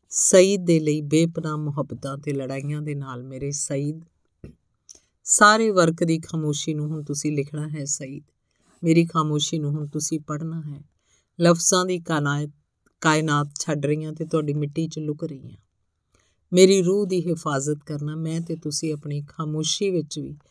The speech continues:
ਇੱਕ ਦੂਜੇ ਦੇ ਮੌਸਮ ਹਾਂ। ਵੇਖੋ, ਤੁਸੀਂ ਮੇਰੇ ਕੋਲ ਹੋ ਤੇ ਮੈਂ ਤੁਹਾਡੇ ਨੇੜੇ ਹਾਂ। ਮੈਂ ਕਦੇ ਵੀ ਤੁਹਾਡੇ ਤੋਂ ਦੂਰ ਤਾਂ ਨਹੀਂ। ਰਹਿੰਦੀ ਦੁਨੀਆ ਤੱਕ ਇਸੇ ਜ਼ਮੀਨ ਉੱਤੇ ਤੁਹਾਡੇ ਲਈ ਜਾਗਦੀ ਰਹਾਂਗੀ। ਮੇਰੀਆਂ ਅੱਖਾਂ ਉੱਤੇ ਇਤਬਾਰ ਕਰੋ ਤੇ ਵੇਖੋਗੇ ਨਹੀਂ,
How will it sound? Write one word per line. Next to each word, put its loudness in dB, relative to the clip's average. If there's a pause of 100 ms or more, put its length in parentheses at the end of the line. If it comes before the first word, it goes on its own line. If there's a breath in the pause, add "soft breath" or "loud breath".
(220)
ਇੱਕ 2
ਦੂਜੇ 2
ਦੇ -4
ਮੌਸਮ -6
ਹਾਂ। -16 (640)
ਵੇਖੋ, -6 (380)
ਤੁਸੀਂ 4
ਮੇਰੇ 4
ਕੋਲ 0
ਹੋ -6
ਤੇ -6
ਮੈਂ -4
ਤੁਹਾਡੇ -4
ਨੇੜੇ -6
ਹਾਂ। -12 (600)
ਮੈਂ 2
ਕਦੇ 8
ਵੀ -4
ਤੁਹਾਡੇ 8
ਤੋਂ 2
ਦੂਰ -2
ਤਾਂ -6
ਨਹੀਂ। -4 (280)
ਰਹਿੰਦੀ 2
ਦੁਨੀਆ -2
ਤੱਕ -10 (140)
ਇਸੇ 8
ਜ਼ਮੀਨ 4
ਉੱਤੇ -2
ਤੁਹਾਡੇ -4
ਲਈ -6
ਜਾਗਦੀ -2
ਰਹਾਂਗੀ। -18 (2000 soft breath)
ਮੇਰੀਆਂ 6
ਅੱਖਾਂ -4
ਉੱਤੇ -2
ਇਤਬਾਰ -8
ਕਰੋ -8
ਤੇ -4
ਵੇਖੋਗੇ -4
ਨਹੀਂ, -16